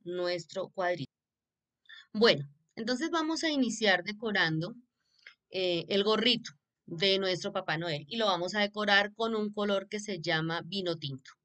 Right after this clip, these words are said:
Este vino tinto es un color mucho más oscuro, como ustedes se pueden dar cuenta, ¿sí? ¿Qué voy a hacer? Voy a trabajar con el pincel angular. Lo que hice fue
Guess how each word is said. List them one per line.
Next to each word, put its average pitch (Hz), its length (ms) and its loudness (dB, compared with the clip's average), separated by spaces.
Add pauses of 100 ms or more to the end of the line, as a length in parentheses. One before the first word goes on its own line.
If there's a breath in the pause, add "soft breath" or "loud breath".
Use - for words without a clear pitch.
Este - 220 -6
vino 202 220 -2
tinto 175 260 -8
es 254 60 -8
un 185 100 -10
color 180 220 -4
mucho 170 200 -8
más 170 160 -6
oscuro, 262 440 -4
como 196 160 -10
ustedes 160 280 -6
se 165 120 -12
pueden 135 240 -6
dar 147 180 -6
cuenta, 269 320 0 (540 soft breath)
¿sí? 339 200 -4 (460 loud breath)
¿Qué 240 120 2
voy 220 160 4
a 226 100 8
hacer? 247 300 2
Voy 208 160 2
a 180 120 2
trabajar 170 440 -4
con 170 120 -8
el 175 140 -6
pincel 208 320 -4
angular. 233 560 2 (1160)
Lo 185 540 4
que 190 140 2
hice 180 280 -2
fue 185 320 0